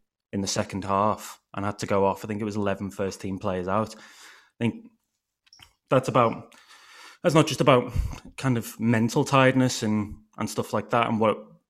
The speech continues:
the knock-on effect of that, but I think it's just about quality, isn't it? Not having enough quality in certain areas, being particularly depleted in the middle of the park. And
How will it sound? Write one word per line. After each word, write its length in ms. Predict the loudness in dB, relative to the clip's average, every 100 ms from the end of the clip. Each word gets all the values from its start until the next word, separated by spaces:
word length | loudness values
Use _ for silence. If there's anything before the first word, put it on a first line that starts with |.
| _
the 80 | -4
knock-on 300 | -2 -2 -4
effect 280 | -4 -4 -6
of 80 | -4
that, 220 | -2 -2
but 100 | -6
I 40 |
think 160 | -4 -6
it's 100 | -6
just 160 | -8 -6
about 180 | -8
quality, 400 | -4 -4 -4 -2
isn't 140 | -2 0
it? 100 | -2 -8 _ _
Not 200 | -2 0
having 160 | 0 -2
enough 220 | -2 -4
quality 380 | -2 -2 0 -2
in 100 | -4
certain 320 | -2 0 0
areas, 380 | 0 -2 -2 -2
being 300 | -2 -2 -2 -6 _ _ _ _ _ _ _ _
particularly 420 | -4 -2 0 0
depleted 460 | -2 0 -2 -2 0
in 80 | 0
the 40 |
middle 320 | 2 2 0
of 60 | 0
the 80 | -2
park. 400 | 0 2 2 2
And 240 | 0 0